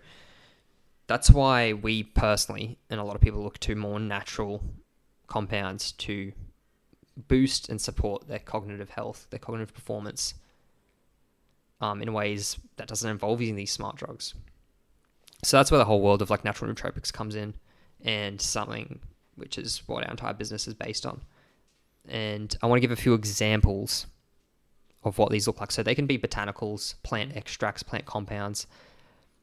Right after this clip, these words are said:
Um, they can be providing nutrients to fix, um,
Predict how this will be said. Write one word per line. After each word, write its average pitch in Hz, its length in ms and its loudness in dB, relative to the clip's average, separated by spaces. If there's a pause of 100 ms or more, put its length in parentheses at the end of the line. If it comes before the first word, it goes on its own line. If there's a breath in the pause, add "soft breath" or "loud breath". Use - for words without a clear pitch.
(260)
Um, 104 380 0 (440)
they 107 100 -4
can 104 120 -4
be 104 320 -4 (260)
providing 107 340 6
nutrients 107 540 -2
to 101 420 -4 (460)
fix, - 640 0 (800)
um, 101 380 -2